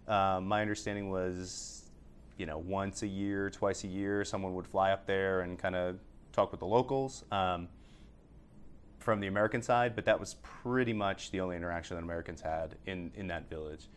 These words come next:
Um, there were Afghans there. If I remember correctly, it is Afghan border police that were primarily there, um, as well as a few of the Afghan National Police,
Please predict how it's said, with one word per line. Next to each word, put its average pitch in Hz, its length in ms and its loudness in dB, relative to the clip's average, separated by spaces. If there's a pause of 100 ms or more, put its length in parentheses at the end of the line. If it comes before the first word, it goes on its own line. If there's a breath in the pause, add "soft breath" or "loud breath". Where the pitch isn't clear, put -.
(460 loud breath)
Um, 90 160 0
there 107 160 2
were 113 720 6
Afghans 123 600 0
there. 123 500 0 (280)
If - 120 -12
I 98 60 2
remember 107 280 0
correctly, 104 360 -2
it 92 60 -2
is 90 120 -4
Afghan 92 300 -2
border 101 340 0
police 123 420 -8
that - 120 -4
were 135 80 -6
primarily 135 480 -4
there, 143 300 -4 (580 loud breath)
um, 95 540 2 (100)
as 98 200 0
well 98 280 4
as 92 80 0
a 92 80 -2
few 101 340 -2
of 95 60 0
the 98 80 4
Afghan 95 300 2
National 95 360 0
Police, 101 480 -6